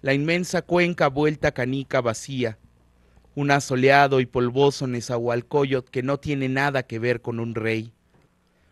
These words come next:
una ciudad que brotó de la inmundicia,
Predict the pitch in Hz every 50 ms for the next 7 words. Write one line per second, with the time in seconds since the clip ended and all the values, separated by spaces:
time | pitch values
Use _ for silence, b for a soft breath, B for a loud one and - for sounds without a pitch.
0 | _ _ _ 147 147 147 147 143 - 156 139 123 135 135 135 131 - - 135 120
1 | 120 117 113 - 131 131 127 123 123 117 117 113 113 110 107 110 110 113 120 120
2 | 113 - - 123 107 104 101